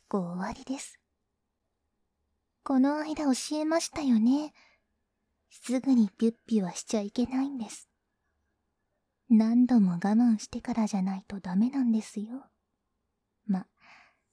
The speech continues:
さすがにそれぐらいは分かってたみたいですね。じゃあ、またシコシコしてあげますね。ぬちゅぬちゅぬちゅぬちゅ。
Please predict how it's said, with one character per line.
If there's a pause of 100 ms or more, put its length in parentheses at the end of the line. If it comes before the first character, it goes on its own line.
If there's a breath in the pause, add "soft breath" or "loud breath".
(680)
さ
す
が
に
そ
れ
ぐ
ら
い
は
分
か
っ
て
た
み
た
い
で
す
ね。 (1160)
じ
ゃ
あ、 (1080)
ま
た
シ
コ
シ
コ
し
て
あ
げ
ま
す
ね。 (1900)
ぬ (100)
ち
ゅ
ぬ
ち
ゅ (140)
ぬ
ち
ゅ
ぬ
ち
ゅ。